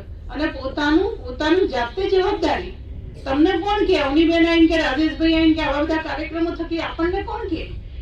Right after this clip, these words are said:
આપણી પોતાની સાયકોલોજી એવી હોવી જોઈએ, આપણા વિચારો એવા હોવા જોઈએ કે જે કાર્ય માટે મને મારા મા બાપે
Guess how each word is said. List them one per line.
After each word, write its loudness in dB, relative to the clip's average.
આપણી -2
પોતાની -2
સાયકોલોજી -2
એવી 0
હોવી -2
જોઈએ, -2
આપણા -4
વિચારો -2
એવા -2
હોવા -4
જોઈએ -6
કે -6
જે -4
કાર્ય -8
માટે -12
મને -4
મારા 0
મા -8
બાપે -6